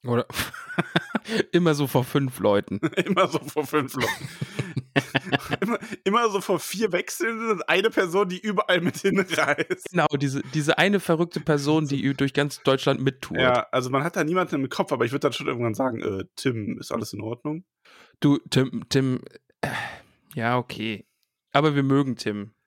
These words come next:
Speaker 2: Ja, Tim auf den Tolkien-Tagen zu treffen, war eins meiner kleinen, vielen
Speaker 1: Ja.
Speaker 2: Highlights.
Speaker 1: Immer noch, ja.
Speaker 2: Ähm.
Speaker 1: Aber ja, ich glaub, ich, ich würde b-, bei dieser einen Person dann, glaub ich, auch an Tim denken, der dann einfach auf allen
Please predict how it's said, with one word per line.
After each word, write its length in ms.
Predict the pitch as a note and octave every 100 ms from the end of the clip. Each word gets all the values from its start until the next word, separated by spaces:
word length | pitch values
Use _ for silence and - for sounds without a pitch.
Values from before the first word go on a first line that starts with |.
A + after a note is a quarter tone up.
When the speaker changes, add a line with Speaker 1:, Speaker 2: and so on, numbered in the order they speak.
| _ _
Speaker 2:
Ja, 60 | -
Tim 200 | - -
auf 140 | G#2+ -
den 160 | G#2
Tolkien-Tagen 520 | F#2 - A2+ A#2 A2+ G#2+
zu 80 |
treffen, 360 | - A2 - G#2
war 100 | F#2+
eins 180 | - -
meiner 320 | G2+ F#2+ G2
kleinen, 400 | - - D3 C3+
vielen 360 | - C#3 A#2 G#2+
Speaker 1:
Ja. 160 | C3
Speaker 2:
Highlights. 420 | - G#2 - - _ _ - - -
Speaker 1:
Immer 220 | - C3+ A2
noch, 360 | G2 G#2+ -
ja. 260 | A#2+ A#2 A#2 _ _ _ _ -
Speaker 2:
Ähm. 340 | A#2 A2+ A2+ A2+
Speaker 1:
Aber 140 | B2+
ja, 180 | B2 A#2+
ich 100 | A#2
glaub, 220 | - B2
ich, 180 | - - -
ich 300 | C3+ - - - -
würde 460 | B2+ C3 C#3 C3+ A2+
b-, 220 | A2 G#2+
bei 180 | B2 B2
dieser 220 | A#2+ A#2
einen 180 | A#2+ A#2+
Person 320 | A#2 A2 A2+
dann, 140 | A2
glaub 160 | G#2+ G2+
ich, 80 | G2+
auch 120 | F#2+
an 120 | G2+
Tim 240 | - G#2+
denken, 240 | F#2+ G2+ A2
der 120 | G#2+
dann 120 | G#2
einfach 240 | F#2 G#2 G#2
auf 160 | F#2+
allen 520 | - G2+ G2+ A2+ A#2+